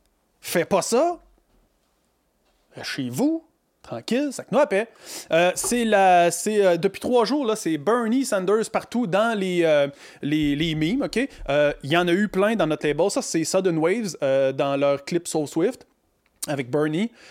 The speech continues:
Il y a évidemment Rouge Pompier dans notre, euh, photo de presse. On est assis, euh, sur un banc dans un restaurant puis il déjeune avec nous. J'ai une autre fois, j'ai un double burn, double burn, double burn dans un show à Val-d'Or de Rouge Pompier.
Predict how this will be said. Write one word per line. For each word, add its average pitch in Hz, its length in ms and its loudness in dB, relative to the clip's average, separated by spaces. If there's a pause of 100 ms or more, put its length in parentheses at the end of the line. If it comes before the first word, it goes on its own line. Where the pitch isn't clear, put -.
(120)
Il 131 80 -10
y 147 60 2
a 151 120 2
évidemment 156 380 0
Rouge 175 240 -2
Pompier 180 380 -2
dans 165 100 0
notre, 143 280 -2
euh, 143 120 0
photo 147 180 -4
de 131 40 -14
presse. 151 400 -2
On 131 80 -2
est 127 120 -6
assis, 147 400 -6
euh, 127 140 0
sur 127 180 -8
un 127 100 -4
banc 143 120 -4
dans 131 160 -4
un - 20 -4
restaurant 127 320 -4
puis 131 120 -8
il 120 40 -4
déjeune 131 260 -4
avec 123 200 -8
nous. 220 160 0 (220)
J'ai 139 140 0
une 156 200 0
autre 202 160 0
fois, 214 140 0
j'ai 185 80 2
un 147 100 0
double 180 320 0
burn, 165 320 -2
double 170 300 0
burn, 180 240 -2
double 196 300 2
burn 196 260 0
dans 135 440 -2
un 135 140 -2
show 202 260 -2
à 135 120 0
Val-d'Or 165 560 0
de 143 60 -2
Rouge 131 200 -6
Pompier. 165 420 -2